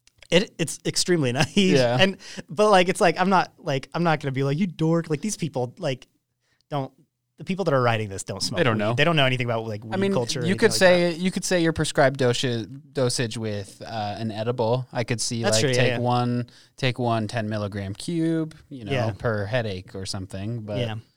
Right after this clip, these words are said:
Speaker 2: when it comes to burning the leaf, which you're not actually allowed to do in Utah anyway,
Speaker 1: Yeah.
Speaker 2: uh, or heating up the leaf into a vapor,
Speaker 1: Mm-hmm.
Speaker 2: um,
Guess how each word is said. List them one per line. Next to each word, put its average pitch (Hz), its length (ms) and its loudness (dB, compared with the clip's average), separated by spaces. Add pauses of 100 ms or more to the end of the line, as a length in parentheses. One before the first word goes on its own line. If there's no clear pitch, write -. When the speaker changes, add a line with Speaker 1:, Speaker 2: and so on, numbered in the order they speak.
(500)
Speaker 2:
when 110 120 -10
it 107 100 -4
comes 147 280 0
to 127 160 0
burning 104 380 -2
the 95 80 -6
leaf, 95 480 -8 (120)
which 95 220 -14
you're 92 100 -8
not 104 160 0
actually 95 300 -4
allowed 90 220 -8
to 90 80 -10
do 98 180 -2
in 95 100 -4
Utah 98 300 -4
anyway, 90 440 -4 (320)
Speaker 1:
Yeah. 123 220 -2
Speaker 2:
uh, 98 400 2 (220)
or 139 160 4
heating 170 460 0
up 160 220 0
the 135 120 0
leaf 127 480 -4 (100)
into 110 340 -4
a 92 420 -4 (100)
vapor, 107 680 -6 (200)
Speaker 1:
Mm-hmm. 135 640 -4
Speaker 2:
um, 98 520 2